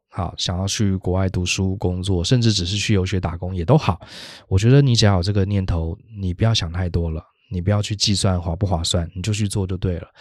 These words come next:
为什么呢？因为我觉得人生真正最珍贵的资源是时间跟体力。你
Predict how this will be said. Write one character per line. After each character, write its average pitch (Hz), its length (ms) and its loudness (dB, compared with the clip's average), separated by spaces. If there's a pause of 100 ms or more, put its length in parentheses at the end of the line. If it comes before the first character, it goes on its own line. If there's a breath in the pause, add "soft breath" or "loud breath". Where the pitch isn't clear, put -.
(340 loud breath)
为 151 120 4
什 110 160 0
么 90 80 -2
呢？ 98 200 0
因 131 80 4
为 151 40 6
我 123 120 6
觉 101 100 2
得 101 60 6
人 101 200 4
生 120 380 2 (260)
真 123 220 4
正 120 200 2
最 104 200 2
珍 104 240 0
贵 101 160 2
的 90 100 0
资 98 220 -2
源 87 180 0
是 92 200 -2
时 - 240 0
间 98 200 0
跟 95 180 -2
体 - 260 -6
力。 90 200 -4 (680 loud breath)
你 92 440 0